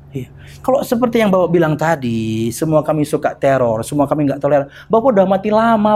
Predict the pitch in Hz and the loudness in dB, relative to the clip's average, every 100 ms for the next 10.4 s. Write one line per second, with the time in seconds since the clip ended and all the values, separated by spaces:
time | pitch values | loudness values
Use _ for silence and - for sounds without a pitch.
0 | 208 - 175 233 240 156 208 - 160 254 | -2 -2 -2 2 2 2 -2 -2 -2 0
1 | 196 185 175 226 269 214 156 196 - - | 0 0 0 0 0 -2 -2 -6 -8 -20
2 | - - 139 - - 135 - 139 - - | -20 -20 -20 -20 -20 -20 -20 -20 -20 -20
3 | - - - - - - - 233 - 214 | -20 -20 -20 -20 -20 -20 -14 -8 2 4
4 | 302 226 143 131 196 226 226 247 294 208 | 6 4 4 4 2 2 2 4 4 2
5 | 160 143 143 143 147 139 139 143 143 143 | 0 0 0 0 0 -2 -2 -2 0 0
6 | 143 135 143 147 110 123 208 185 226 302 | 0 -2 0 2 2 2 0 2 0 0
7 | - - - 156 147 143 175 175 170 202 | -8 -20 -6 -2 0 0 -2 0 2 2
8 | 233 226 226 233 233 359 269 107 - - | 0 -2 0 0 2 0 0 -6 -12 -20
9 | - - _ - - - - - - - | -20 -20 _ -20 -20 -20 -20 -20 -20 -20
10 | - 202 220 | -4 0 4